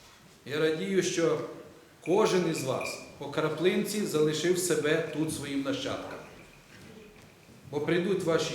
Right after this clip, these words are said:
діти, внуки і правнуки, і не лише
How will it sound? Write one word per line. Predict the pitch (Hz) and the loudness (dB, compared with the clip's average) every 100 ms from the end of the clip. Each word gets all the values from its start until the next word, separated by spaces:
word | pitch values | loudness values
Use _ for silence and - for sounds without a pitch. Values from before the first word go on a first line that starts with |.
| 131 | -6
діти, | 143 214 - 170 | -4 -6 -2 -2
внуки | - 165 214 208 156 | 0 0 0 0 0
і | 151 | 2
правнуки, | 175 202 185 165 160 151 139 - - - - - 135 | 2 2 2 0 0 -2 -4 -10 -16 -18 -20 -16 -6
і | |
не | 160 | 0
лише | 180 175 214 214 | 2 4 4 4